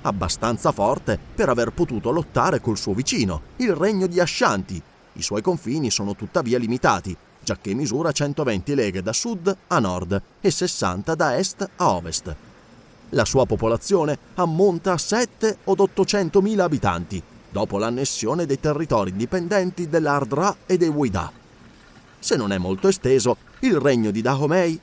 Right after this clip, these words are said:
ha molto fatto parlare di sé. È celebre per le orribili crudeltà che caratterizzano le sue feste annuali e per i sacrifici umani, spaventose ecatombe destinate a onorare il re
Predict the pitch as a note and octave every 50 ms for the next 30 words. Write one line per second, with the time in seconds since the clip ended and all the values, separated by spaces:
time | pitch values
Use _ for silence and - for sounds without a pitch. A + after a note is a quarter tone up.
0 | _ - F#3+ F#3 D3+ B2+ A2 F#2+ F#2 - G#2+ - C#3+ C3+ - - C#3+ A#2 D3 C#3
1 | G2+ B2 D3+ D3 B2+ B2+ A#2+ A2+ - - F2+ D#2+ D2+ - - - - - - -
2 | - - - - - D3 A#2+ - - G2+ A2+ C3+ C3 B2+ A#2 G#2 A#2+ - A#2 B2
3 | - A#2 B2 A#2+ B2 G#2+ G#2 A2 D#3 F#3 C#3+ C#3 D#3 D3+ - - E3+ E3+ D3+ D3
4 | C3 - - C#3+ E3+ G3 - - - - - A3+ F#3+ - F#3+ E3 E3 D#3+ - F#3
5 | D#3+ C#3+ E3+ E3+ C#3 D#3+ D#3+ D3+ C#3+ D3 D3 - D#3+ C#3+ - B2 C3+ C#3 - -
6 | C#3 C3+ C#3 D3 G3 G3 A#2 G2 F#2 F2+ - - - - - - - B3+ - G#3+
7 | A3 G3+ - A3+ G#3+ - G#3 F#3+ - A#3+ G3+ - A#3+ G3 C3+ G#2 F2 F2 F#2 F#2
8 | - - - - - - - F#2 F2+ G#2 G#2 G2 - D#3+ E3 C#3 B2 B2+ - C3+
9 | B2+ - F#3+ G3+ G3+ G3 F#3+ F3+ E3 F3+ G3 F#3+ - G3+ D#3 C3 C3+ D3 - -
10 | D#3+ E3+ E3+ D3+ G#2+ F#2+ G2 C3+ D#3 D#3 D#3+ G3 A3+ A3